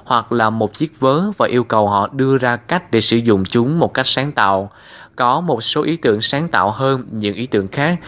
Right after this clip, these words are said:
Đối với chiếc vớ, có người bảo dùng nó để giữ ấm cho đôi chân, công dụng thông thường của nó,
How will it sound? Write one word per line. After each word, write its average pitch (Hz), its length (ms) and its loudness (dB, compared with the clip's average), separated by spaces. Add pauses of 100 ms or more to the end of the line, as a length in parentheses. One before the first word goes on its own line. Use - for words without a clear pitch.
(240)
Đối 151 320 6
với 151 240 2
chiếc 175 260 -4
vớ, 143 400 2
có 160 160 2
người 123 340 2
bảo 98 360 2
dùng 120 300 -2
nó 110 280 0
để 127 100 0
giữ 110 200 0
ấm 120 220 -2
cho 143 120 -2
đôi 123 140 4
chân, 131 340 0 (360)
công 180 220 2
dụng 120 120 2
thông 135 200 -4
thường 110 160 0
của 113 160 2
nó, 127 320 0